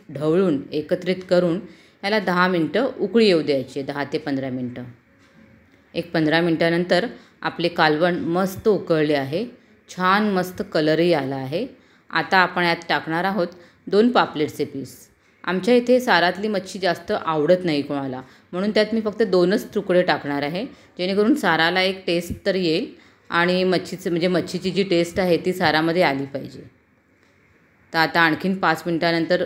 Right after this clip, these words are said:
उकळल्यानंतर मच्छीही त्यातली शिजली आहे आणि आपले हे मच्छीचे कालवण रेडी आहे.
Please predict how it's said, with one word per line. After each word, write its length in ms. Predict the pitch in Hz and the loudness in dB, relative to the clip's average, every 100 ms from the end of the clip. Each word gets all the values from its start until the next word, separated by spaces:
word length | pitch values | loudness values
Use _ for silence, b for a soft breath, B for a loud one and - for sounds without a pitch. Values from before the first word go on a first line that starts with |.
| - | -4
उकळल्यानंतर 800 | 156 - 165 170 180 196 190 175 - B B B _ - | -6 0 2 2 2 -2 -2 -2 -6 B B B _ -6
मच्छीही 480 | 160 147 - 185 190 | -4 -4 0 2 2
त्यातली 280 | 175 175 | 2 0
शिजली 400 | 185 190 156 170 | -2 -4 -2 2
आहे 320 | 185 180 247 392 - B B _ | 4 2 0 -4 -12 B B _
आणि 240 | 160 165 175 | -4 0 0
आपले 480 | 165 165 180 415 - - _ _ 175 | 0 0 2 0 -4 -18 _ _ -4
हे 80 | |
मच्छीचे 480 | 180 151 - 147 160 | -2 -2 -4 -4 -4
कालवण 440 | 151 151 143 156 220 - | 0 2 2 0 0 -2
रेडी 400 | 175 220 202 170 | 4 4 4 0
आहे. 280 | 135 127 | 0 -6